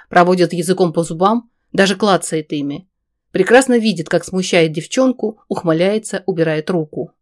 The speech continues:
Крис бы давно пора увести взгляд, перестать таращиться, но не получается. Мужчина перед ней в одних серых спортивных штанах. Как они держатся на его бедрах –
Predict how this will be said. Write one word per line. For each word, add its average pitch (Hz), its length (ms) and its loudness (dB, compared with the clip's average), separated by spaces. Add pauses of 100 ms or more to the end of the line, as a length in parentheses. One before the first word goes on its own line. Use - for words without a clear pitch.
(880)
Крис 226 220 2
бы 196 120 2
давно 190 280 2
пора 190 200 2
увести 202 400 0
взгляд, 156 440 -4 (200)
перестать 214 420 2
таращиться, 175 680 -4 (320)
но 196 140 0
не 220 100 4
получается. 185 880 -6 (400)
Мужчина 254 400 6
перед 226 260 0
ней 208 300 -2 (100)
в 165 60 2
одних 190 320 6
серых 220 320 2
спортивных 208 520 -2
штанах. 180 540 -6 (380)
Как 190 160 2
они 185 200 4
держатся 180 420 0
на 175 60 0
его 165 200 0
бедрах – 214 500 0